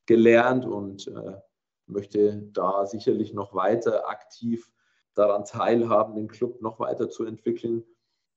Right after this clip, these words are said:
Irgendwann gibt's dann vielleicht den Moment, wo man sich da mal was anderes anschaut, ob dann Agentur oder Konzern oder was anderes, kann ich heute nicht sagen, aber ich glaube, dass ich hier in den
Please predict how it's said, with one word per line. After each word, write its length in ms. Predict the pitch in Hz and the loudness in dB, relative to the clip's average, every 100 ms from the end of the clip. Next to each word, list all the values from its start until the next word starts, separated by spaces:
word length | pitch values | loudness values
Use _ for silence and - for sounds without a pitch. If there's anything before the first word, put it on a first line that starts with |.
| - | -2
Irgendwann 320 | 104 107 101 | 0 2 -2
gibt's 220 | 104 104 - | -4 -6 -4
dann 120 | 107 | -2
vielleicht 260 | 104 104 | 0 0
den 100 | 101 | -2
Moment, 440 | 101 101 98 101 101 _ | -4 -4 -4 -6 -6 _
wo 80 | - | -6
man 140 | 101 | -6
sich 100 | 101 | -6
da 80 | 101 | -4
mal 120 | 95 | -6
was 100 | 92 | -4
anderes 340 | 92 104 101 - | -4 -2 -2 -4
anschaut, 380 | - 104 101 101 | -6 0 2 2
ob 120 | - | 0
dann 120 | 90 | -4
Agentur 640 | 85 95 95 - 107 110 | -2 -4 -6 0 4 6
oder 520 | 98 95 95 92 - - - | 6 4 4 2 -4 -12 -14
Konzern 720 | - 95 - 95 98 110 113 | -12 -12 -6 0 2 2 0
oder 240 | 98 98 92 | -2 -2 -2
was 140 | 95 | -4
anderes, 520 | - 107 104 104 - _ _ _ _ _ | -4 0 2 2 -2 _ _ _ _ _
kann 180 | - 101 | -8 -4
ich 80 | 98 | 2
heute 280 | 101 101 101 | 2 2 0
nicht 160 | 98 | -4
sagen, 380 | 95 85 98 104 | 2 4 4 2
aber 120 | 95 | -4
ich 60 | 95 | -6
glaube, 280 | 92 95 95 | -2 0 0
dass 140 | 92 | -4
ich 140 | 95 - | -8 -8
hier 200 | 92 95 | -6 -4
in 60 | |
den 340 | 92 90 90 | -4 -6 -8